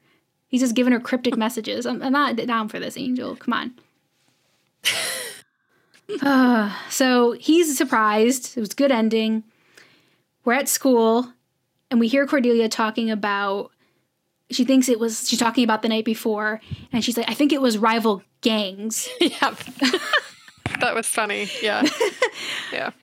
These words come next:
Speaker 1: And so totally rationalizing what she's seen and what she's experienced.
Speaker 2: Of course.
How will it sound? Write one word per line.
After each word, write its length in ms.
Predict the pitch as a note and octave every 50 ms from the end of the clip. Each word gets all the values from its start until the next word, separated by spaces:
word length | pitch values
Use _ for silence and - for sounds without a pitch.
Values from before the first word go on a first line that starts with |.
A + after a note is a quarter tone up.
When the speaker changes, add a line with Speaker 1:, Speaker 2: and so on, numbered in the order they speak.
| _ _ _ _ -
Speaker 1:
And 160 | B3+ A3+ A3+
so 160 | C4+ C4 B3+
totally 680 | B3 - - - E4+ E4 E4 D#4 C#4+ C#4+ C4+ B3 A#3
rationalizing 800 | G#3 G#3+ G#3 G3+ G#3+ - - A#3 G#3 G#3 A3 A#3 A#3+ A#3 A3+ A3+
what 160 | A3+ D#3+ D#3
she's 220 | - - A3+ A3 -
seen 320 | - - A3 G#3 G#3+ A3
and 100 | A3+ A#3
what 120 | A#3+ - -
she's 160 | - B3+ A#3
experienced. 920 | A#3+ A#3+ - - C#4 D4 D4+ - D4 A#3+ - - B3+ - - - - - -
Speaker 2:
Of 120 | A#3 -
course. 460 | - - - - B3 - - - -